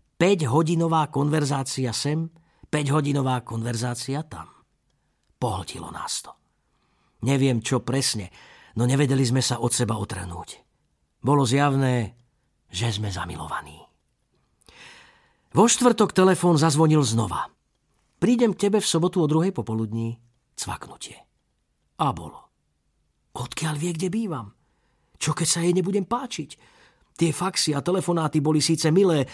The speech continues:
ale keď príde na lámanie chleba, odkopne ma. Čo potom?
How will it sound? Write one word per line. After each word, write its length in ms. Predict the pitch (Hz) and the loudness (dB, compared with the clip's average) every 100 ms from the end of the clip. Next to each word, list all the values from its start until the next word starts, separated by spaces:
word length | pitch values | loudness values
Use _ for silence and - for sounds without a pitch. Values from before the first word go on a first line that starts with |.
| - - | -14 -6
ale 100 | 127 | -2
keď 160 | 143 143 | 0 -2
príde 280 | - 175 160 | 0 2 4
na 100 | 160 | 4
lámanie 320 | 160 156 156 | 4 4 2
chleba, 380 | 135 147 151 165 - - _ - | 2 2 2 2 -2 -20 _ -8
odkopne 480 | 156 - 175 - 113 | -6 -4 -4 -4 -4
ma. 160 | 107 104 | -4 -2
Čo 140 | 190 | -2
potom? 380 | - 285 175 - | 0 0 -2 -6